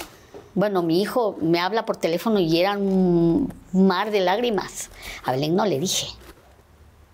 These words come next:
A Belén no le dije, por supuesto, hasta después. Pero era un llorar y llorar y llorar y llorar. Y, y mi hijo lloraba.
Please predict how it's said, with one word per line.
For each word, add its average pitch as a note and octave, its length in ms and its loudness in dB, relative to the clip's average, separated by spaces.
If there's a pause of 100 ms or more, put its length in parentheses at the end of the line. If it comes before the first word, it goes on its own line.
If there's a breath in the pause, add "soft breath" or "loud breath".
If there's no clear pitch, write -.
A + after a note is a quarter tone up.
(1400)
A - 80 -2
Belén C3 240 0
no G#3 100 2
le D3 140 0
dije, D#3+ 180 -8
por - 140 -12
supuesto, - 420 -4
hasta - 180 -8
después. - 440 -6 (340 loud breath)
Pero F#3 200 0
era G3 180 2
un G3 160 2
llorar E3 420 2
y F#3+ 120 -6
llorar D#3+ 380 2
y E3+ 80 -4
llorar D#3+ 420 0
y E3 100 -4
llorar. D#3 420 0 (160)
Y, F3+ 300 0
y F3+ 140 2
mi F3+ 160 2
hijo F3+ 180 -2
lloraba. E3+ 520 0